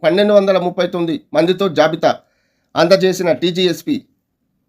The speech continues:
పది పదిహేను రోజుల్లో ధృవపత్రాల పరిశీలన. త్వరలో సీఎం చేతుల మీదుగా నియామక పత్రాలు, వెంటనే పోస్టింగులు. నాలుగున మంత్రివర్గ సమావేశం. పలు కీలక ఫైళ్లపై,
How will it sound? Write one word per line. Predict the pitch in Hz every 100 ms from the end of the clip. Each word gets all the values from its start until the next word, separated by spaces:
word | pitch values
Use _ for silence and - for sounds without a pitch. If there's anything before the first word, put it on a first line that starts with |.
| _ _ _ _
పది | 175 208
పదిహేను | 202 180 202 180
రోజుల్లో | 180 190 196
ధృవపత్రాల | 156 165 180 180 175 175
పరిశీలన. | 165 151 151 165 170
త్వరలో | 208 - 156 175 170
సీఎం | 147 180 190 -
చేతుల | 170 175
మీదుగా | 165 160 160 143
నియామక | 143 160 156
పత్రాలు, | 156 147 117 139 127 117 - _ -
వెంటనే | 151 151 170 170 147 - _
పోస్టింగులు. | 143 156 151 127 87 - _ _ _ _ _ _ _ _ _ _ - - - _ _ _ _ _ _ _ _ _ _ _ _ _ _ _ _ _ _ _ _ _ _ _ _ _ -
నాలుగున | 151 180 226 220
మంత్రివర్గ | 190 170 190 202 190
సమావేశం. | 190 170 175 170 151 135
పలు | 147 156
కీలక | - 190 202 156
ఫైళ్లపై, | 160 160 170 160 135